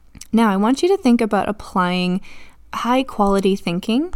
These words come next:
or better thinking to this question. So I want you to start out by being truthful with yourself. So be truthful about how you're feeling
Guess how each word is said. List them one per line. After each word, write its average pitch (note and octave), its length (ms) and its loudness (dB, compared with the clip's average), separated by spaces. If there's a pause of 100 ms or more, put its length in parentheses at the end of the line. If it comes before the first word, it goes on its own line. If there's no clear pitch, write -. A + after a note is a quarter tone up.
(300)
or F#3+ 100 0
better A3 400 0
thinking A#3 600 -6 (540)
to A3+ 180 0
this G3+ 200 -2
question. - 640 -10 (1300)
So G#3+ 500 2 (280)
I A#3 80 0
want C4 320 2
you F4 80 2
to F4 80 2
start A#3 300 0
out - 380 0
by G3 600 0 (220)
being G3 260 0
truthful - 580 -2
with - 200 -10
yourself. - 580 -10 (680)
So G3+ 480 6 (260)
be A3+ 140 -2
truthful A#3 640 -2
about F3+ 400 -2
how G#3+ 260 -2
you're F#3+ 220 0
feeling C#4 840 -4